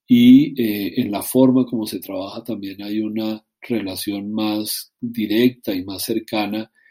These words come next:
con las entidades, eh, de, que se están, eh, vigilando. Y todo eso ayuda muchísimo a, a tener un panorama más claro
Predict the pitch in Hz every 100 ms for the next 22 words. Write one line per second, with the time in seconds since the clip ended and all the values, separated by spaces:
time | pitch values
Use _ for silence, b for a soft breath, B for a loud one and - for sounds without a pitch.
0 | b - 117 104 95 92 90 - 98 98
1 | 104 98 95 95 98 107 107 - 104 95
2 | 87 85 - 107 101 92 87 - 101 -
3 | 95 - 92 92 95 101 104 101 120 117
4 | 120 113 104 95 120 - _ b b b
5 | 131 127 139 147 151 131 151 139 127 127
6 | 127 120 117 113 107 113 110 107 - _
7 | _ - 110 95 92 - 110 104 98 101
8 | 110 - 113 98 92 92 98 107 - _
9 | 110 117 110 - - 127 95 95